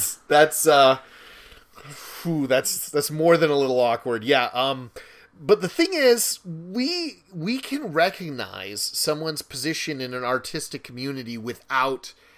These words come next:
celebrating who they were as a person. Um, and H P Lovecraft was a pioneer of the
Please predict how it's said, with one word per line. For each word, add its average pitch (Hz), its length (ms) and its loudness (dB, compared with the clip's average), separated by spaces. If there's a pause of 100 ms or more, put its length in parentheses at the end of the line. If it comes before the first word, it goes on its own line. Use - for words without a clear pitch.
(140)
celebrating 139 1200 0 (120)
who 226 300 0
they 190 140 6
were 160 180 4
as 127 140 2
a 123 40 -4
person. 95 840 -4 (540)
Um, 143 360 0
and 165 200 -4
H 240 240 -2
P 240 80 -2
Lovecraft 190 580 0
was 143 640 0
a 135 220 -6
pioneer 180 840 -6
of 120 320 -8
the 123 160 -12